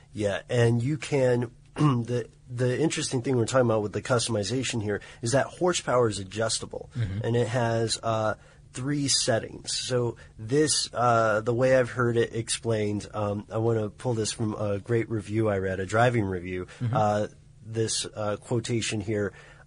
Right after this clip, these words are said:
Speaker 1: um, <clears throat> "From the driver's seat, you can adjust the, uh, precision turbos to spool ten, thirteen, twenty pounds of boost, depending on how much road you have or how quickly you'd like to die."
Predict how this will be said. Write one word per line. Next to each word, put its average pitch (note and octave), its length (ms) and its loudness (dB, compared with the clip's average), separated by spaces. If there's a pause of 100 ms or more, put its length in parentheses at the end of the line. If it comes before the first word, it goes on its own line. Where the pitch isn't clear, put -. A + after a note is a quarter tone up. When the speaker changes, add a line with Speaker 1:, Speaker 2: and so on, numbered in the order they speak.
Speaker 1:
um, G2+ 360 -2 (280)
<clears throat> - 0 - (1000)
"From B2+ 160 0
the A#2+ 80 2
driver's C#3 420 4
seat, B2 260 -2
you A#2+ 140 -4
can A#2 200 0
adjust A2+ 680 2
the, A2+ 520 -2 (260)
uh, A2 340 2
precision A#2+ 500 -2
turbos A2 540 0
to G#2+ 60 -4
spool A2+ 340 0
ten, A#2 280 2
thirteen, A2 380 -2
twenty A2+ 240 0
pounds G#2+ 280 0
of F#2+ 100 -10
boost, G2+ 260 -4
depending A2 260 0
on G#2 100 2
how A2+ 160 0
much C3 260 0
road C#3 240 0
you A2+ 100 0
have F#2 300 0 (180)
or - 80 -2
how A2 160 2
quickly A#2 400 -2
you'd G#2+ 180 -4
like F#2+ 240 -4
to F#2 100 -8
die." F2 400 -2